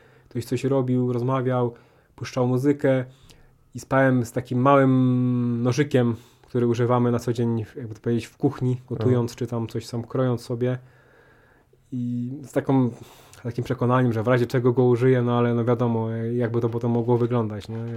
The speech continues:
Speaker 1: Policja, te sprawy, a po co, na co, dlaczego, obcokrajowiec. Jeszcze by się okazało, że nie znają angielskiego, tylko hiszpański, to też by był problem. No. Ale i tak najlepsza przygoda, y, z Kubą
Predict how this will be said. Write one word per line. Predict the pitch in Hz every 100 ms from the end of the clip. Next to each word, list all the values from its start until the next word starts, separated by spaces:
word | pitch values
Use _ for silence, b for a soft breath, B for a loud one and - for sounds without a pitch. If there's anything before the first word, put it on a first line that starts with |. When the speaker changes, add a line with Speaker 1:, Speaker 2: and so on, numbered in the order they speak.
| 110
Speaker 1:
Policja, | - 113 123 - 113
te | 113
sprawy, | - 120 117 117 113
a |
po | - 120
co, | 120
na | 117 117
co, | 120
dlaczego, | 113 - 120
obcokrajowiec. | 117 - 110 117 123 120 117 - b b b b b b b b
Jeszcze | - 127
by | 113
się | 123
okazało, | 120 123 117
że |
nie | 120
znają | 123 120
angielskiego, | 120 123 123 151 135 131 120
tylko | 123 123
hiszpański, | 127 - 135 123 - 127 123 120
to | 117
też | 123
by | 123
był | 123 117
problem. | 123 117 120 120 110 _ _ _ _ _ _ _ _ _ _ b b b b b -
No. | 120 117 123 131 _ b b b -
Ale | 139 139
i | 127
tak | 151 143
najlepsza | 127 135 139
przygoda, | 135 127 127 123 135 - - _ - 123 117 120 120
y, |
z | -
Kubą | - 123 123 127